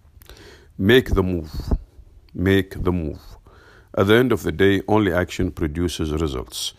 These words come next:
Building relationships, developing others, and, uh, making decisions are all important, but it is the actions that you take that will build your reputation as a great leader. Successful leaders have the courage to take action while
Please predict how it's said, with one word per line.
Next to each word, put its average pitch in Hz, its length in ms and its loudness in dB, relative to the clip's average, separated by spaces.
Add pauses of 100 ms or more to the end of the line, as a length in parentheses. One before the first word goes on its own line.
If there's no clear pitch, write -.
(300)
Building 98 320 2
relationships, 82 840 -2
developing 82 600 -2 (100)
others, 87 500 0
and, 71 300 -6
uh, - 80 -6
making 78 440 -4
decisions 82 540 -4
are 71 120 -2
all 78 260 -2
important, 87 560 -4 (500)
but 101 300 4
it 123 160 0
is 92 160 2
the 82 180 0
actions 104 680 0
that 80 280 -2
you 85 300 -2 (100)
take 98 360 2
that 80 240 -4
will 73 240 -4
build 87 340 -2
your 78 320 -6
reputation 92 840 -2 (380)
as 87 160 0
a 78 80 -2
great 85 300 -2
leader. 80 260 -4 (640)
Successful - 560 -2
leaders 90 420 0
have 82 200 -2
the 73 400 -6
courage 92 380 0
to 71 100 -6
take 78 300 -2
action 82 480 -2
while 78 280 -2